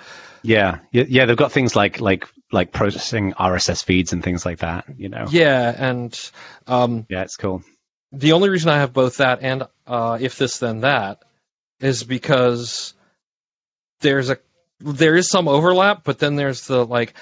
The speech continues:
Speaker 2: I can do I O S reminders on If This Then That, can't do it on Zapier.
Speaker 1: Yeah, that's a good
Speaker 2: Right?
Speaker 1: point. Yeah,
Speaker 2: So,
Speaker 1: yeah, yeah.
Speaker 2: so I end up keeping them both around and just be like, "Okay, uh, I wanna automate this, so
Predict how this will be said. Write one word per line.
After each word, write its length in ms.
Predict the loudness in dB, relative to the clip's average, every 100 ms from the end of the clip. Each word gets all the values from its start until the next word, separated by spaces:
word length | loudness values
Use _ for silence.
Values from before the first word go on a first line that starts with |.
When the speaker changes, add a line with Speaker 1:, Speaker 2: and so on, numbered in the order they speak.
| -20 -4
Speaker 2:
I 120 | -2
can 140 | 0
do 180 | 2 2
I 220 | 2 2
O 100 | 2
S 220 | 0 -2 -4
reminders 720 | -4 -2 -2 -2 -2 -4 -4
on 180 | -6
If 160 | -6 -4
This 200 | -4 -2
Then 180 | -6 -4
That, 260 | 0 0 -2 -12 -10
can't 280 | -6 -6 0
do 160 | 2
it 60 | 4
on 140 | 0
Zapier. 400 | 0 -4 -4 -16 -20 _ _ _ _ _ _ _
Speaker 1:
Yeah, 260 | 4 4 2 _ _ _ _
that's 220 | 0 2
a 40 | 2
good 60 |
Speaker 2:
Right? 100 | 0
Speaker 1:
point. 240 | 0 -6 -8 _ _ _ -4
Yeah, 80 | 0
Speaker 2:
So, 160 | 2
Speaker 1:
yeah, 100 | 2
yeah. 140 | 0 -4
Speaker 2:
so 260 | -4 -6 -4
I 160 | 0
end 140 | 2 0
up 80 |
keeping 300 | -2 -4 -4
them 120 | -6 -2
both 260 | 0 0
around 340 | -2 -4 -6 -8
and 100 | -10
just 160 | -10
be 80 | -8
like, 220 | -6 -4
"Okay, 560 | -4 -4 0 0 0 -2
uh, 520 | -2 -2 -2 -2 -4 -6 _ _ _ -4
I 160 | -2
wanna 380 | 0 2 2 0 -4 0
automate 440 | 2 2 0 0
this, 220 | 0 0 0
so 800 | -2 0 0 0 0 -2 -4